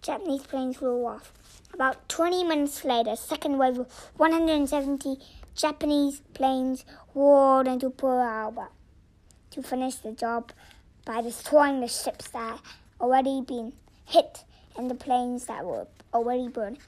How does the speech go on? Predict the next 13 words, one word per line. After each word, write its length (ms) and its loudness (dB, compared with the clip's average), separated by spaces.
Now 220 6
the 80 4
Americans 520 -6
were 160 -6
ready 240 -6
to 100 -16
fight 380 -6
back. 160 -16
Soldiers 540 4
and 200 -4
sailors 500 -4
raced 440 0
to 200 -6